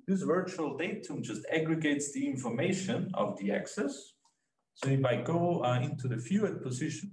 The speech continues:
pos, I'll get a virtual datum of that view, and it contains inside the position where I went to.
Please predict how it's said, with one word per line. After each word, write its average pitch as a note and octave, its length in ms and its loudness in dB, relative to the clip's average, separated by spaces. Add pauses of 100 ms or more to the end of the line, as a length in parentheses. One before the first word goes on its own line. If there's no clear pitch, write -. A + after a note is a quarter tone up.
(100)
pos, - 340 2 (400)
I'll A#2+ 100 4
get C#3 180 4
a B2 40 6
virtual C#3+ 480 4
datum D#3+ 720 2 (120)
of B2+ 260 2
that G#2 280 2
view, A#3+ 380 4 (260)
and B2+ 120 2
it B2 100 2
contains D#3 500 2
inside B2+ 360 2
the A2+ 80 2
position B2+ 580 0
where G2+ 180 2
I G2+ 40 -4
went B2+ 260 -2
to. - 180 -10